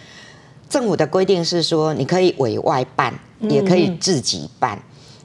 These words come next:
Speaker 1: 但是呢，如果是委外的话，我们的品质就不太容易掌握。
Speaker 2: 去掌控，对，对，对。
Speaker 1: 对，那如果我们自己办的话呢，那要怎么办？所以后来他们就决定去找一个说有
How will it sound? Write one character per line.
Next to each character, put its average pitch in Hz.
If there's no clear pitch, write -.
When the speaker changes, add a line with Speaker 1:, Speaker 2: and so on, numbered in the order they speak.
Speaker 1:
但 240
是 240
呢， 214
如 214
果 220
是 -
委 131
外 151
的 127
话， 147
我 135
们 123
的 123
品 120
质 113
就 123
不 -
太 160
容 127
易 131
掌 277
握。 -
Speaker 2:
去 262
掌 170
控， 185
对， 226
对， 214
对。 180
Speaker 1:
对， 170
那 214
如 202
果 226
我 139
们 135
自 202
己 135
办 151
的 143
话 151
呢， 135
那 156
要 143
怎 -
么 123
办？ 113
所 196
以 156
后 202
来 147
他 165
们 143
就 156
决 147
定 151
去 151
找 117
一 123
个 135
说 131
有 117